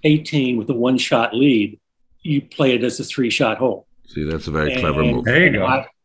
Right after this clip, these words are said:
Speaker 1: and I would have Hogan drive it, and, you know, I don't care who hits the second shot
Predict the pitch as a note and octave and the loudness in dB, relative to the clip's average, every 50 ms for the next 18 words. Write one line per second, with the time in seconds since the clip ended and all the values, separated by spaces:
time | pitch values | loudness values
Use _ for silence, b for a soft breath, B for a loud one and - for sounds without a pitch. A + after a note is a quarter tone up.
0 | _ _ _ - E3+ D#3 C#3+ C3+ C3+ C#3 C3 C3 B2+ A2+ C3 C#3+ C#3 C#3 - B2+ | _ _ _ -6 -2 -2 0 2 4 4 4 2 2 2 0 0 0 0 0 2
1 | C3 C#3 C3+ D3 D#3 C#3+ C3+ C3+ B2 A#2+ B2 B2+ C3 B2 D3 E3+ F3+ - B2+ A#2 | 2 4 4 4 2 2 2 0 0 0 0 -2 -2 0 0 -2 -2 -4 -10 -14
2 | A2 G#2+ G#2 G#2 - _ - _ - _ _ - _ _ - F3 D#3+ D3+ C#3 C3+ | -12 -12 -12 -14 -14 _ -20 _ -20 _ _ -20 _ _ -12 -8 -8 -6 -4 -2
3 | D#3+ E3 E3 D#3 B2+ G2 A2+ A#2 G#2 G#2+ G2+ A#2 C#3+ D3 - - D#3 D3 C#3 A2+ | -2 0 0 -2 -4 -4 -8 -10 -8 -6 -4 -2 -2 -2 0 2 2 4 4 4
4 | A#2+ A#2 A2+ C3 - - C3 - - - C#3 D3 - D#3+ C#3 - - C3+ G#2+ G#2+ | 2 2 0 0 -2 -4 -6 -6 -2 -2 -2 0 0 -2 -4 -2 -2 -2 -2 -2
5 | G#2+ C3 D#3 - | -2 -4 -6 -8